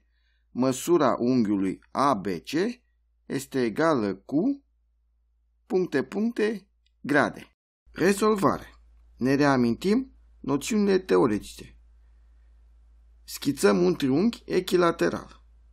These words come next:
Cum arată el? Are cele trei laturi de lungimi egale. A B egal B C egal O A C.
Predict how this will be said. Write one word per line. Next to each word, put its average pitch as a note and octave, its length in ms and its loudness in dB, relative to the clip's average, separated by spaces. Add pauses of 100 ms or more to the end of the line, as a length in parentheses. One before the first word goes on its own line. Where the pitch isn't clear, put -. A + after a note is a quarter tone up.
Cum C3+ 220 2
arată B2+ 360 0
el? B3+ 340 2 (580)
Are G3+ 300 2
cele D#3 300 2
trei F#3 320 2
laturi F#3 520 -2 (200)
de D3 160 0
lungimi C#3+ 560 0 (100)
egale. D#3 540 -2 (360)
A A#2+ 200 -4
B G2+ 100 -4
egal D3+ 400 2
B A2 60 -2
C B2+ 200 0
egal F#3 340 0
O F3 60 0
A E3 80 0
C. - 80 -10